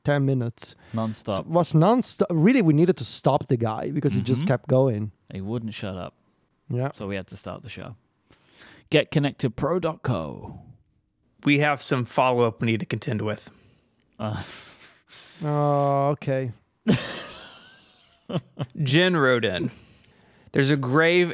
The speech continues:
Speaker 3: error in the Bill of Rickies, as read on air. The Annies do not actually refer to the annual Rickies. Rather, they were designated as the gamified year in review,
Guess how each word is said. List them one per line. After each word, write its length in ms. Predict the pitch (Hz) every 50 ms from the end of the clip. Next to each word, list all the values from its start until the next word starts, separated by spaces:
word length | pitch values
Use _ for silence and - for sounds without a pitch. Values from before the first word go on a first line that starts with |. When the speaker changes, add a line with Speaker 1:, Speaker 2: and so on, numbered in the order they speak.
| - -
Speaker 3:
error 520 | 139 143 147 143 131 120 110 104 107 - -
in 140 | 131 127 120
the 100 | 120 110
Bill 340 | 110 110 131 131 131 131 131
of 160 | 120 110 117
Rickies, 540 | 120 120 - - 98 87 85 - - - - _ _ _ _ -
as 220 | 131 127 117 110
read 220 | 117 113 113 110 110
on 160 | 110 110 95
air. 380 | 98 104 98 95 113 127 - - _ _ _ _ _ _ -
The 220 | 139 147 156 151 -
Annies 520 | 147 175 214 233 226 196 175 165 151 135
do 200 | 135 147 156 151
not 360 | 143 135 135 139 151 160 - - -
actually 540 | 131 147 170 - - - 170 151 139 135
refer 320 | 131 120 - - 127 120 113
to 100 | - 131
the 160 | 117 120 104
annual 360 | 104 117 110 110 110 110 110 110
Rickies. 520 | 131 175 196 - - 110 87 95 - - - -
Rather, 560 | 147 127 120 123 160 208 233 190 156 135 127
they 240 | 123 127 127 143 196
were 140 | 208 214
designated 760 | 170 143 143 139 127 127 131 120 120 117 117 113 113 113 117 -
as 240 | 135 131 120 113
the 100 | 120 135
gamified 1000 | 123 117 - 131 127 147 160 170 175 156 - - 151 135 135 135 127 131 131 - -
year 540 | - 127 120 120 135 151 165 175 180 175 160
in 200 | - 147 151 151
review, 760 | 139 139 135 127 123 123 165 214 240 208 139 90 87 -